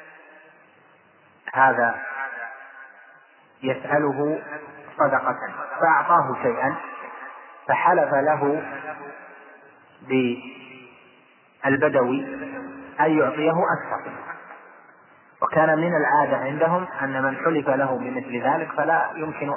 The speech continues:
أن يرد، لا بد أن يعطي لأنه يخاف أن لا يقيم لذلك الولي حقه. فقال هذا،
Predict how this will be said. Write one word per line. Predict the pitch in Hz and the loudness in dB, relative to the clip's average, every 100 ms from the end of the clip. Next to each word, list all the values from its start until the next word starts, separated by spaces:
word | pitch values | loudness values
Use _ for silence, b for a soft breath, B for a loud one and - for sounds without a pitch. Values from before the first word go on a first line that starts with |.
| 135 | -2
أن | |
يرد، | 143 139 143 - - - - - - - - _ _ - | 0 2 0 -8 -18 -18 -18 -20 -20 -20 -20 _ _ -6
لا | 117 127 | 0 2
بد | 135 - | 0 0
أن | 127 123 131 | 0 0 0
يعطي | 151 131 113 110 | 0 -2 -4 -4
لأنه | 113 123 131 127 | -4 -4 -2 -2
يخاف | 123 135 143 - - - - - - 131 | 0 4 4 4 -6 -10 -8 -8 -4 -2
أن | 127 | 0
لا | 131 151 | 2 2
يقيم | 143 135 143 131 | 2 -2 -4 -2
لذلك | 123 120 131 127 117 | -2 0 0 0 -2
الولي | 120 113 117 123 151 - - | -2 0 0 -2 -8 -12 -12
حقه. | - 143 - 110 - - - - - - - - - - _ _ _ _ _ _ - _ _ _ _ _ _ _ _ _ _ _ _ - | -2 -2 0 -4 -4 -12 -14 -14 -16 -20 -20 -20 -20 -20 _ _ _ _ _ _ -20 _ _ _ _ _ _ _ _ _ _ _ _ 0
فقال | 190 - 185 156 | 2 4 4 4
هذا، | 135 131 113 147 | 2 2 2 0